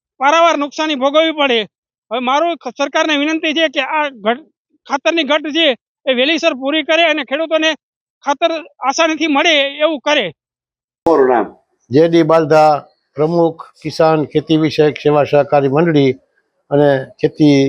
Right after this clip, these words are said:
Speaker 3: કરું છું. અત્યારે રવિ સિઝન હોય, તૈયારી શિયાળુ પાકના વાવેતર કરવાની સમય શરૂ થઈ ગયો છે, એટલે ઘઉં, ચણા, ધાણા વગેરે પાકો માટે રાસાયણિક ખાતરની પાયાના ખાતર તરીકેની જરૂરિયાત ડી એ પી કે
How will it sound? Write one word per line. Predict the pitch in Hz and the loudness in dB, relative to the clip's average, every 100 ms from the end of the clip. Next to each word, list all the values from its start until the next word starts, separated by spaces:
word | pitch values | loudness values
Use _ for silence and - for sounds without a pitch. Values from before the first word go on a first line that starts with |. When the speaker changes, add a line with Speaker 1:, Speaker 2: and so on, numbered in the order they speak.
| 135 | 0
Speaker 3:
કરું | 139 151 | 2 2
છું. | - 123 117 - _ _ _ - - | 2 -2 -4 -8 _ _ _ -12 -10
અત્યારે | - 160 151 151 151 131 - | 0 2 4 4 2 0 -4
રવિ | 131 151 151 | -2 0 0
સિઝન | 151 151 147 | 0 2 2
હોય, | 151 165 135 110 _ _ _ - - _ | 4 4 2 -2 _ _ _ -20 -20 _
તૈયારી | 160 160 160 156 151 | 2 4 4 0 -2
શિયાળુ | 139 - 156 156 156 | -8 -2 2 2 2
પાકના | 156 151 - 151 151 147 | 2 0 0 -2 0 2
વાવેતર | 139 151 143 143 | 2 2 -2 -6
કરવાની | 127 143 143 143 135 | 0 0 2 0 0
સમય | 139 139 143 139 | -2 -2 0 -2
શરૂ | 127 143 143 | -4 -2 -2
થઈ | 143 160 | -2 2
ગયો | 160 123 | 2 4
છે, | 131 127 _ _ _ - | 2 0 _ _ _ -10
એટલે | 143 156 143 139 - _ _ | -2 2 2 0 -6 _ _
ઘઉં, | 120 139 147 147 139 - | -2 2 2 2 0 0
ચણા, | 135 147 143 139 131 - _ 120 | 0 2 2 0 -4 -12 _ -4
ધાણા | 123 139 139 135 - _ _ _ _ _ | 0 2 2 0 -4 _ _ _ _ _
વગેરે | 120 139 151 | -2 2 2
પાકો | 139 147 - 147 | 2 -2 0 0
માટે | 143 143 139 | 0 0 2
રાસાયણિક | 127 131 165 170 165 | 2 2 0 0 0
ખાતરની | 147 - 147 143 147 139 131 - | -6 -2 -2 0 0 -2 -6 -2
પાયાના | 139 165 180 175 | 2 4 4 2
ખાતર | - 151 165 | -2 -2 -2
તરીકેની | 139 151 151 156 143 | -2 -4 -4 -4 -4
જરૂરિયાત | 131 147 151 131 | -2 2 0 2
ડી | 143 | 2
એ | 151 | 2
પી | - 147 147 | 2 -2 -2
કે | 135 147 | 0 2